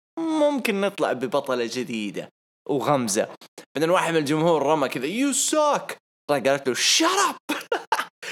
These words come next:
ولعت، ولعت. أنا بالنسبة لي شارلوت يعني مرعبة، مرعبة ك-، كجسم، إنه ضخامتها وكبرها كذا كامرأة، آه،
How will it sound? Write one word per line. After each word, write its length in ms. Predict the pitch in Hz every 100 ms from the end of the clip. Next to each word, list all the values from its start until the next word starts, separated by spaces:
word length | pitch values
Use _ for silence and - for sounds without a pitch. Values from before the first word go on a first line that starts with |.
| - - 143
ولعت، 1040 | 156 185 190 175 160 131 120 180 185 - - - - -
ولعت. 440 | 147 147 120 113 147
أنا 160 | 196
بالنسبة 360 | 175 208 196 160
لي 200 | 180 160
شارلوت 500 | - 156 147 127 -
يعني 320 | 98 104 95 - _ -
مرعبة، 440 | 139 180 120 107 107
مرعبة 480 | 135 123 101 92
ك-، 420 | 87 - 120 101 - _ _ _ _ _ _ - -
كجسم، 960 | - 113 101 78 - 123 180 - 175 170 - - - -
إنه 220 | 123 113
ضخامتها 840 | 104 135 - 143 131 156 156 143 143
وكبرها 720 | 131 113 - 156 131 131 120
كذا 260 | 113 139 113
كامرأة، 760 | - 117 151 151 123 113 143 - _ _ _ -
آه، 640 | 110 110 110 110 107 82